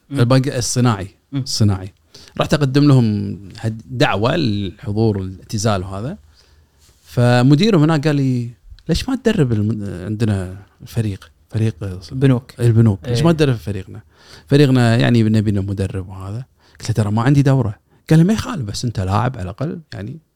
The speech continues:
Speaker 2: ممكن، يعني ليش ما تدرب؟" قلت له: "خلاص، ما عندي مشكلة، خلينا ندرب عادي." رحت شفت الفريق وكذا، وحاولنا نغير، نغير. أول سنة هم بعد شاركت وخذيت البطولة فيهم، خذيت
Speaker 1: ما شاء
Speaker 2: الدوري
Speaker 1: الله.
Speaker 2: فيهم.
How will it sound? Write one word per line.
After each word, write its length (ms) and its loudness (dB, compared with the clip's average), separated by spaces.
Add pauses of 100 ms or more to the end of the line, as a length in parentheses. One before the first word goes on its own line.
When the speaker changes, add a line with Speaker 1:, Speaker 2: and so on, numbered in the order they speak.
Speaker 2:
ممكن، 420 -6 (760)
يعني 160 -4
ليش 180 -4
ما 60 0
تدرب؟" 340 -2 (520)
قلت 140 -12
له: 60 -6
"خلاص، 340 -4
ما 60 -2
عندي 200 0
مشكلة، 240 -4
خلينا 160 -2
ندرب 400 -6
عادي." 260 -10 (460)
رحت 220 0
شفت 220 -2
الفريق 440 -4
وكذا، 360 -6 (600)
وحاولنا 440 2
نغير، 360 -2
نغير. 380 -6 (260)
أول 220 2
سنة 340 4
هم 80 0
بعد 280 -8
شاركت 460 -6
وخذيت 300 -4
البطولة 400 -8
فيهم، 260 -16 (300)
خذيت 240 -2
Speaker 1:
ما 100 0
شاء 220 0
Speaker 2:
الدوري 160 0
Speaker 1:
الله. 100 -4
Speaker 2:
فيهم. 180 -14